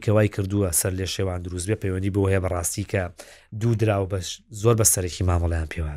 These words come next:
کرێ. قاوەیەکی خۆشە بێوە ناخۆش. یەکیان دۆلارێکیان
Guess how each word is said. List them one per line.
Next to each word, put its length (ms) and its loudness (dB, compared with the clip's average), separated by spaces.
کرێ. 180 2
قاوەیەکی 460 0
خۆشە 360 2
بێوە 280 2
ناخۆش. 360 2
یەکیان 360 2
دۆلارێکیان 640 2